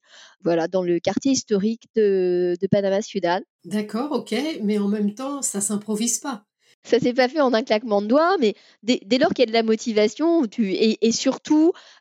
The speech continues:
Speaker 1: euh, je dirais que j'aurais jamais eu ce parcours si j'avais pas eu mon conjoint, euh, qui a été toujours d'un soutien, euh, inconditionnel et qui a été vraiment un pi-, enfin, qui est un, et qui est toujours un pilier pour moi.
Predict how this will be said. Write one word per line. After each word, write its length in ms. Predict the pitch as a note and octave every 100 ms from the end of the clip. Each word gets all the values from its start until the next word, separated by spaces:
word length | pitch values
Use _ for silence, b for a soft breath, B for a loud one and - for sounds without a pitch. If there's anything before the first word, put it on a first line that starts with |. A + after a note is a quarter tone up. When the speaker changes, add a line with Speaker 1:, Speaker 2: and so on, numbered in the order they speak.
| -
Speaker 1:
euh, 140 | G#3
je 80 | G#3+
dirais 180 | A3 A3+
que 80 | A#3
j'aurais 220 | A3 G#3+
jamais 320 | A3+ A3 A3
eu 220 | A3 A#3
ce 120 | A#3+
parcours 420 | A#3 G3 - A3 A3+
si 120 | G#3
j'avais 260 | F#3+ F3+
pas 180 | F3+ G3
eu 120 | G3 F#3+
mon 140 | E3+ -
conjoint, 580 | F3+ F#3+ G3 G3+ G#3
euh, 100 | F3
qui 100 | E3+
a 40 | F3+
été 180 | D3+ F3
toujours 300 | - G3 G3+
d'un 140 | F3
soutien, 520 | - - G3 F#3+ F#3+
euh, 140 | E3 E3+
inconditionnel 880 | F3+ F3 F3 - F3+ G3 G#3 G#3+ F#3
et 240 | E3 E3+
qui 80 | -
a 40 |
été 240 | D#3+ - F3+
vraiment 500 | E3+ E3+ F3+ G3+ F#3+
un 140 | D#3+
pi-, 160 | - C3+
enfin, 120 | E3
qui 160 | D#3+ E3+
est 40 |
un, 80 | E3
et 280 | E3 D3 D#3+
qui 100 | -
est 60 | E3
toujours 260 | E3+ F#3+ F3
un 40 |
pilier 240 | - E3+
pour 160 | E3+ G#3
moi. 160 | A3+